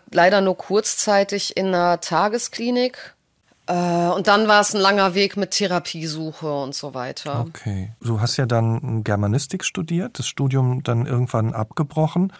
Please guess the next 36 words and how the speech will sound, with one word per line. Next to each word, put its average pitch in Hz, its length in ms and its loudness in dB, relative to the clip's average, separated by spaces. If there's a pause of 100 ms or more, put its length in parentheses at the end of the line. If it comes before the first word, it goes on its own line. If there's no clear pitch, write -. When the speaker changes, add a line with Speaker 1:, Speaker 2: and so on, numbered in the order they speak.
(200)
Speaker 2:
Ich - 40 -20
meine, 143 180 0
wenn 160 120 2
ich 170 140 -4
mir 165 120 0
dein 143 220 2
Leben 151 300 2
so 143 120 0
vorstelle 135 520 0
bis 107 180 -4
Mitte 104 240 -4
zwanzig, - 560 -4
ne, 156 160 -2
die, 127 300 0
die, 127 240 -10
die 120 120 -6
Kindheit, 151 600 -2
die 123 100 -2
Jugend, 151 400 -2
nicht 131 240 2
so 127 140 0
einfach. 151 500 0
Mit 123 160 -2
sieben 156 320 2
hast 135 220 0
du 139 60 -2
erzählt, 131 440 -2
dein 123 140 0
Vater 135 380 -2
plötzlich 135 480 -4
verstorben, 135 600 -2
der 117 200 0
eigentlich 117 320 0
keine 120 260 -2
Kinder 127 400 0
wollte. 165 520 2